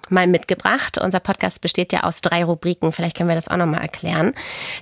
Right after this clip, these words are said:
Die allererste Rubrik, da werde ich immer in jeder Folge, ähm, dir einen Fachbegriff aus der Landwirtschaft mitbringen. Und, äh, ich hoffe natürlich, dass du ein bisschen schmunzeln musst und, ähm, mir den dann erklären kannst.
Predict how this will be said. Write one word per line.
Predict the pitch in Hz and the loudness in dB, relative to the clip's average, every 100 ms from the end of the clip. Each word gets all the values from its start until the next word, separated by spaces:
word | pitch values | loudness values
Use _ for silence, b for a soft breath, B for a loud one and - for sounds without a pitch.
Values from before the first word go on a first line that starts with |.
| - | -2
Die | 202 - | -2 2
allererste | 208 247 - 220 - | 0 0 -2 -4 -4
Rubrik, | 208 196 - 202 - 220 - | -4 -2 0 0 0 -6 0
da | 180 175 | 0 2
werde | 180 - | 0 -2
ich | - - - | -4 -8 -8
immer | - 170 185 214 | -2 2 4 2
in | - 180 | 2 2
jeder | 175 180 | 2 0
Folge, | 180 170 160 156 208 254 - | -2 -2 0 4 4 4 0
ähm, | 185 180 180 180 - 170 | 0 2 2 0 0 -2
dir | 180 - | -2 0
einen | 175 | -2
Fachbegriff | - - 170 - - | -2 -2 -2 -2 -2
aus | - | -2
der | 165 | -2
Landwirtschaft | 165 160 - 175 - | -4 -4 -8 -8 -6
mitbringen. | 160 - 190 403 _ B B B B B B _ | -8 -2 0 0 _ B B B B B B _
Und, | - 185 180 185 185 - | 0 4 4 4 2 0
äh, | 180 180 180 | 2 2 2
ich | - | 0
hoffe | 196 - | -4 0
natürlich, | 180 175 190 185 - | 0 0 0 0 -2
dass | 175 | -4
du | 180 | -2
ein | |
bisschen | 175 190 | 0 0
schmunzeln | - - 233 - 185 | 0 2 2 4 4
musst | 175 220 - - | 4 4 2 0
und, | 175 185 - | 0 0 -2
ähm, | - 175 175 175 185 | -2 0 0 -2 -2
mir | 180 | 0
den | 185 175 | 2 0
dann | 160 | 0
erklären | - - 160 | -2 -2 -2
kannst. | 156 165 151 - | -2 -4 -4 -10